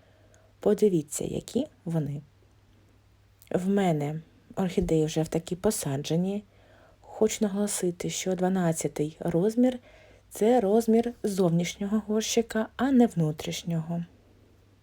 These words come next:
В принципі, зручний, можна використовувати як разом,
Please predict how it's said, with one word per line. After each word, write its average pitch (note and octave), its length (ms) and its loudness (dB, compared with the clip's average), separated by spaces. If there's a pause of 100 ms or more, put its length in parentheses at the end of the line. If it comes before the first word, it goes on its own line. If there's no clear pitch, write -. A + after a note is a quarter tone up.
(1400)
В - 40 -20
принципі, G3 540 2
зручний, G3+ 680 -2 (560)
можна G3 340 2
використовувати D#3+ 1040 0
як D#3 280 2
разом, E3 500 -2